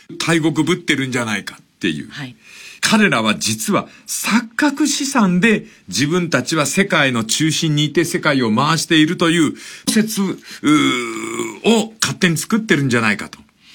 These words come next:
Speaker 1: 我々は気づこうと。二十一世紀の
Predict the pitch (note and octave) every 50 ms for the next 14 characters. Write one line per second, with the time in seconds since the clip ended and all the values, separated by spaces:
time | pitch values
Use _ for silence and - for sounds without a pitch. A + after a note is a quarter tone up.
0 | - - - - - - - - - _ - A2 A#2+ C3 D3 D3 C#3 C3+ B2+ B2
1 | A#2 A2+ G#2+ - _ _ _ _ _ _ - - C3+ C3+ D3+ G#3+ C4+ - C4+ A#3+
2 | G3 - - - E2+ F#2 D3+ A3 A3 G3+ A3 G#3 F#3 F3+ F3+ E3+ - - - F#3+
3 | F#3 F3 C3+ D#3+ D#3+ D3 C3 A2 -